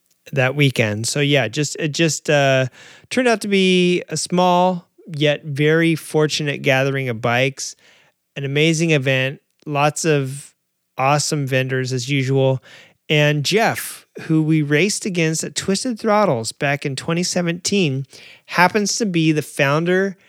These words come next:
and, uh, host of the Stagecoach Rally, which we were pumping up. I didn't even know he was. And we were pumping that thing way back in, uh, I think it was in, uh, November?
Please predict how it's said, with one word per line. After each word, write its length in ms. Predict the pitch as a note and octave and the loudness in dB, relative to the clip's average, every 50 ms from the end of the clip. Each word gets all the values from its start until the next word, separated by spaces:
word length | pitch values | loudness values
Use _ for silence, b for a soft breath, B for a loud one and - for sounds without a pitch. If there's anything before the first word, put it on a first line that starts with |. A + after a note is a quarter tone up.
| b b b b b _ _ - | b b b b b _ _ -6
and, 560 | D3+ D3 C#3+ C#3+ C#3+ C#3+ C#3+ C#3+ C#3 C#3 C#3 | -4 -2 0 0 0 0 0 -2 -2 -2 -2
uh, 160 | C3+ C3+ C3 | -2 -2 -2
host 560 | B2 - E3+ F#3+ G#3 F3 D#3+ D3+ - - - - | -2 0 0 2 2 2 0 -2 -4 -8 -12 -10
of 160 | - D3 C#3 | -10 -10 -8
the 80 | C#3 C3+ | -8 -6
Stagecoach 640 | - - A#3+ C4+ C4+ A#3 G#3 - - D#3+ D3 C3 - | -2 0 2 2 2 2 0 0 2 0 2 2 2
Rally, 500 | C#3+ B2 A#2 A#2 A#2 B2+ C3 C3+ C#3 - _ _ _ _ _ _ _ _ _ _ _ _ _ _ _ _ _ _ _ _ | 0 2 2 0 0 0 0 -2 -4 -6 _ _ _ _ _ _ _ _ _ _ _ _ _ _ _ _ _ _ _ _
which 220 | - E3 - - - | -8 -6 -6 -4 -2
we 140 | D#3 D3+ C#3+ | 0 0 2
were 260 | C#3+ C#3 C3+ B2 _ _ _ _ | 2 0 -2 -4 _ _ _ _
pumping 420 | - - F#3+ F#3 F3 - E3+ D#3+ | -4 0 0 0 0 0 0 2
up. 240 | D#3+ D#3+ D#3 D3+ - - - - | 2 2 0 0 -4 -10 -8 -4
I 100 | C#3 D#3+ | -2 0
didn't 140 | F#3 G#3 F#3+ | 0 0 0
even 100 | F3 D#3 | 0 2
know 180 | D#3 E3 E3+ | 2 2 2
he 100 | E3+ E3 | 2 2
was. 460 | D#3+ D#3 F3+ F#3 E3+ C3+ A2+ A2 - - B B B B B B | 2 2 2 2 2 2 0 -4 -8 -10 B B B B B B
And 100 | - C#3 | -2 0
we 80 | D3 C#3+ | 0 0
were 60 | C#3 | 0
pumping 340 | B2+ - E3 E3+ E3 F3 D#3+ | 0 0 0 0 0 0 0
that 220 | D#3+ E3 E3+ - | 0 0 -2 -2
thing 220 | - D3 C#3 C3+ | -4 -4 -2 -2
way 120 | C3 C3+ C#3 | -2 -2 0
back 320 | C3 C#3 C3 C3+ C3+ - | 2 2 2 0 0 -2
in, 220 | C#3+ C3+ B2+ B2+ B2 | -2 -4 -2 -2 -4
uh, 340 | A#2+ A#2 A#2 A#2 A2+ A2 | -2 -2 -4 -4 -4 -6
I 60 | A2 - | -4 -4
think 140 | D#3 D#3 | -4 -2
it 20 | D#3+ | -2
was 180 | D3 C3+ B2 | -2 -2 -2
in, 240 | C3+ C3+ B2+ B2 A#2+ | -2 -2 -2 -2 -2
uh, 160 | A#2+ A2+ A2 | -2 -2 -4
November? 560 | G#2+ A2 A2+ B2 C#3 D3+ F#3 A#3+ C#4 C#4+ C4+ | -4 -4 -2 -2 0 0 0 0 0 -2 -4